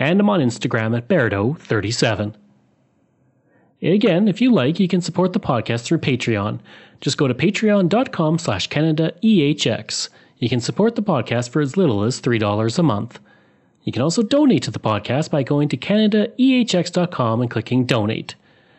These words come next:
And I'd like to say thank you to all of my wonderful patrons, and if I mispronounce any names, I do apologize.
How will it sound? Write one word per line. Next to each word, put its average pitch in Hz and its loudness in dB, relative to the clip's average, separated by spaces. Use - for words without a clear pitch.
And 175 0
I'd 226 2
like 180 0
to - -8
say 208 0
thank 165 -2
you 110 0
to - -8
all 165 2
of 196 0
my 202 4
wonderful 123 0
patrons, - -6
and 185 0
if 208 -4
I 214 2
mispronounce 196 2
any 160 2
names, 107 0
I 170 2
do 165 2
apologize. 120 -4